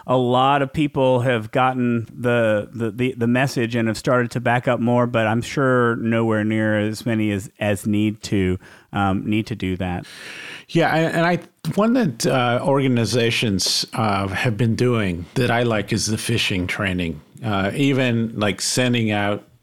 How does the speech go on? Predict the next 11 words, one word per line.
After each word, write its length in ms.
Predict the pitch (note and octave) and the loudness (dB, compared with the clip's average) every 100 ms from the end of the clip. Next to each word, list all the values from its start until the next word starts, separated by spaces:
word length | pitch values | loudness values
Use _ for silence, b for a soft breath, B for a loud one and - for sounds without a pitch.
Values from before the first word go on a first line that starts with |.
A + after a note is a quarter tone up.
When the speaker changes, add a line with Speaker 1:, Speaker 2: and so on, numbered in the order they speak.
| _ | _
Speaker 2:
these 220 | A2+ G#2 G#2 | -2 0 2
emails 580 | A2 G#2+ G2+ F#2+ F2+ | 0 2 2 2 0
and 240 | G#2+ G2+ F#2+ | -2 0 0
then 220 | F#2+ F2+ | 2 0
seeing 500 | - - B2+ A#2 G#2+ | -2 0 2 2 0
who 260 | F#2 A2 G2 | 0 0 0
clicks 380 | - B2 B2 B2 | 0 -2 0 0
on 220 | A2+ G#2 | 0 0
things, 500 | A2 G#2+ G2 F#2+ - B B B B B | 0 0 0 -2 -6 B B B B B
you 80 | A2+ | -2
know, 260 | G2+ G2 | 0 0